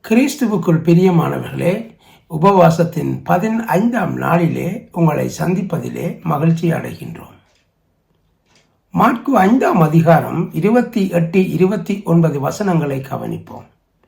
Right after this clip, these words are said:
ஜனக்கூட்டத்துக்குள்ளே அவருக்கு பின்னாக வந்து அவருடைய வஸ்திரத்தை தொட்டாள். உடனே அவளுடைய உதிரத்தின் ஊறல் நின்று போயிற்று.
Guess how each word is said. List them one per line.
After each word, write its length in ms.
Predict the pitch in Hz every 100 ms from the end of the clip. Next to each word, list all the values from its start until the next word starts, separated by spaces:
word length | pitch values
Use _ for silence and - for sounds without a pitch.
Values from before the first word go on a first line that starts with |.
| _ _ _ _ _ _ -
ஜனக்கூட்டத்துக்குள்ளே 1300 | 180 285 247 269 185 190 170 170 175 160 139 139 -
அவருக்கு 500 | 135 160 233 - 220
பின்னாக 540 | 165 170 175 175 156
வந்து 560 | 131 147 160 151 - 175 233 - _ _ _ _ _
அவருடைய 580 | - 170 233 220 202 165
வஸ்திரத்தை 720 | 165 165 254 226 175 170 143
தொட்டாள். 520 | 147 135 - - - _ _ _ _ _ _ _ _ _ _
உடனே 680 | - 160 208 190 - 190 - - _ -
அவளுடைய 500 | 165 196 180 175 165 143 139 - - -
உதிரத்தின் 760 | 165 233 269 277 - 208 175 -
ஊறல் 600 | 170 196 143 147 - -
நின்று 400 | 160 190 208 165
போயிற்று. 500 | 147 120 - -